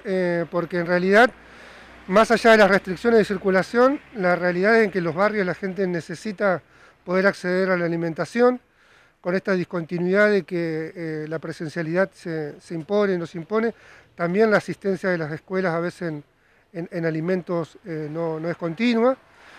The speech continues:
Y bueno, también la semana anterior estuvimos en, en Avelina Oeste,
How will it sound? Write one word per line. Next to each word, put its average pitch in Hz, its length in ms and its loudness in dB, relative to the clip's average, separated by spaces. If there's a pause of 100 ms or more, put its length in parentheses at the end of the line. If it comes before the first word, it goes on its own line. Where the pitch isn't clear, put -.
(320)
Y 175 60 -2
bueno, 185 320 8 (480)
también 185 340 4
la 240 80 6
semana 214 300 0
anterior 214 300 2
estuvimos 202 520 0
en, 165 360 -4 (180)
en 170 140 -6
Avelina 175 400 0
Oeste, 226 400 -2